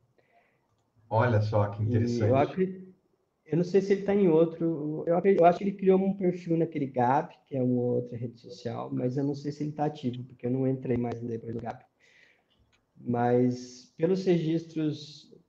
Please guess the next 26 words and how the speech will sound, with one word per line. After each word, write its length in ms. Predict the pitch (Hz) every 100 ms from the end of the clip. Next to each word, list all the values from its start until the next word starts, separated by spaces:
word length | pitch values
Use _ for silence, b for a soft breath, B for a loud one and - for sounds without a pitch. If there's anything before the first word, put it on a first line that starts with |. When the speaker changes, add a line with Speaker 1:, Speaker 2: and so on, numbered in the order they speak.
| _
Speaker 2:
pelo 220 | 139 139
envolvimento 600 | 135 131 139 131 127 127 -
que 80 |
ele 140 | 123 123
teve, 460 | - 123 123 123 120
eu, 100 | 165
eu, 160 | 175 165
assim, 240 | 170 165
eu, 200 | 135 143 151
eu 200 | 160 170
acho 240 | 175 170 -
que, 300 | 185 - -
é, 100 | 135
primeiro, 420 | - 170 135 123
é 60 | 131
irrelevante 640 | 151 160 147 135 170 -
saber 260 | 156 131 120
quem 180 | 120 120
foi, 480 | - 117 135 175 - _ _ _ _
e 80 | 143
segundo, 500 | - 175 156 139 123
Speaker 1:
Ótimo. 260 | 113 113 156
Speaker 2:
ele 180 | 180
não 240 | 185 190 185 - -
fez 180 | 156
isso. 260 | - -